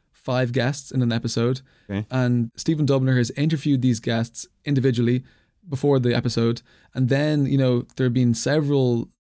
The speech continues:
Speaker 1: several stages of editing where he edits out, um, sound bites from each of these interviews and he stitches them together. He makes a narrative and he introduces each of the small sound bites and who the people are. There are lots of music cues coming in and out.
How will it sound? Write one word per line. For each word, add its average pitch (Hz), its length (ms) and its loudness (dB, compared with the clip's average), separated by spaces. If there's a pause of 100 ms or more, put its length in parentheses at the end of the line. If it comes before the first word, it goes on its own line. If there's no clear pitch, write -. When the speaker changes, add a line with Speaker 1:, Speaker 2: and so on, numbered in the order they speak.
(120)
Speaker 1:
several 147 260 0
stages 135 440 0
of 120 120 0
editing 113 460 -2 (280)
where 131 160 0
he 123 240 2 (320)
edits 139 300 -2
out, 127 180 2 (300)
um, 113 300 0
sound 151 300 0
bites 117 260 0
from 123 180 -2
each 135 160 -2
of 131 80 0
these 123 160 2
interviews 113 520 0 (320)
and 131 80 -2
he 127 60 2
stitches 139 300 -2
them 139 120 0
together. 117 360 2
He 117 160 2
makes 131 260 0
a 123 40 0
narrative 117 560 0 (280)
and 127 100 0
he 165 240 0
introduces 131 580 0
each 127 220 -2
of 120 80 -2
the 127 80 -6
small 117 280 0
sound 110 260 -2
bites 110 240 -2
and 110 100 -2
who 120 80 0
the 113 80 -6
people 117 240 -4
are. 117 300 0 (300)
There 123 100 -2
are 123 40 2
lots 131 240 0
of 123 80 0
music 127 400 2
cues 127 300 -2
coming 131 280 0
in 117 100 2
and 113 120 2
out. 113 300 -2